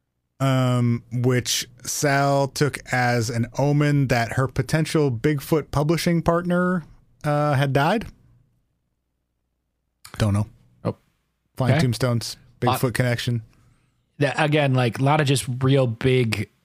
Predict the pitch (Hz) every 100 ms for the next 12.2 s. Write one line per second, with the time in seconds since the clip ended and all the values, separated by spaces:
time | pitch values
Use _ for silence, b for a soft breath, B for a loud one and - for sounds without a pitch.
0 | - 147 139 147 147 139 127 127 - 143
1 | 143 135 123 127 131 135 123 117 - 123
2 | 131 135 120 110 123 117 117 123 117 117
3 | 151 139 139 131 131 127 123 123 - 127
4 | 113 107 113 - 143 117 101 110 B B
5 | B B B B B B B - 120 208
6 | - - - - - 151 156 151 151 -
7 | - 160 147 220 247 240 175 175 214 208
8 | - - 151 143 120 143 143 - 143 110
9 | 113 120 113 107 107 104 104 117 190 202
10 | - 160 143 127 143 151 131 135 - 120
11 | 135 120 117 113 104 120 101 - 131 -
12 | 98 -